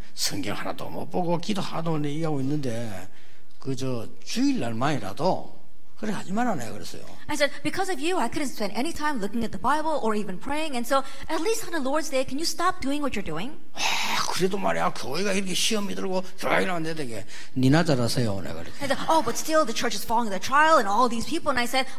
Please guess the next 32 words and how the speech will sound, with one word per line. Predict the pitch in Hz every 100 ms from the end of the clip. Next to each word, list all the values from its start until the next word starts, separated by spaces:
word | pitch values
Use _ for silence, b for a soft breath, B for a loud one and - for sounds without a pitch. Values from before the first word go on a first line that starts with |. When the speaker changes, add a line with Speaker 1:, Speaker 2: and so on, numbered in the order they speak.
| 240
Speaker 2:
"Why |
don't | 294 381
you | 370
just | -
take | 277 -
care | 262 247
of |
yourself | 175 196 - 185 208 -
well?" | -
Speaker 1:
그게 | 117
지는 | - 185 139
망하고 | 123 127 147 143 160
나는 | 156 131 123
안 | 104
망하고 | 113 123 127 107
있어요. | 87 85 82 - -
Speaker 2:
And | 277
so | 277 254 220 -
he | 370 330
ended | 233
up | 214 -
perishing, | 294 302 202 180
and | 208
I | 320 359
did | 339 302
not. | 403 - - B B B B -
Speaker 1:
여러분이 | 208 233 220 202 185 185 226 254 262 - B B B -
이 | 131 131 127 120 117 117 117 110 110 107
하나님의 | - - 214 202 170 160 156
말씀을 | 120 92 92 - 165 185 196 - -
듣는 | - 104 123 113
중에 | - 165 98 -